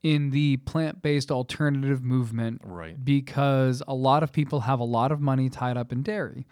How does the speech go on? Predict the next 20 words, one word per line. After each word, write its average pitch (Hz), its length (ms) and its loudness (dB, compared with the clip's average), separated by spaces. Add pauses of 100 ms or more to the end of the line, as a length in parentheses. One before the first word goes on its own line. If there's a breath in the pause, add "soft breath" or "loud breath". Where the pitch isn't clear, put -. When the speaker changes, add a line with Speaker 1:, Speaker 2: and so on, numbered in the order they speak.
(140)
Speaker 2:
Yes. 92 180 -16
Speaker 1:
And 147 480 2 (580 soft breath)
we, 147 500 2
in 131 160 -2
this 131 360 0 (120)
ice 131 240 -4
cream 156 280 -2
and 113 140 -2
wrestling 135 400 0
podcast, 113 580 -6 (100)
sure 147 460 -2
as 175 120 -2
hell 175 200 2
are 143 160 2
not 117 280 0
about 160 240 0
to - 60 -20
talk 180 260 -2
about 202 300 -2
that. 104 320 -4